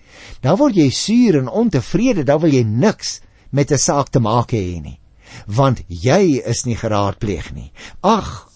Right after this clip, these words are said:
arme meneer, jy, my broer. Arme mevrou, jy, my suster. Die woord van die Here verwag dat ons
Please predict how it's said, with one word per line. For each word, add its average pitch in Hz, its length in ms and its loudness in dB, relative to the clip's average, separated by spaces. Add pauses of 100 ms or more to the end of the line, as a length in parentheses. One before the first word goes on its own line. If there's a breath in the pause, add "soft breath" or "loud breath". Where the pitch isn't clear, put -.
(120)
arme 220 460 2
meneer, 151 500 0
jy, 98 680 -2 (100)
my 101 240 -4
broer. 113 400 -6 (480 soft breath)
Arme 247 360 2
mevrou, 175 800 0
jy, 110 640 -4 (120)
my 104 160 -6
suster. 117 480 -10 (580 loud breath)
Die 185 180 4
woord 240 300 2
van 214 200 -2
die 135 100 0
Here 160 160 0
verwag 104 540 -6 (480 soft breath)
dat 170 320 0
ons 214 320 -2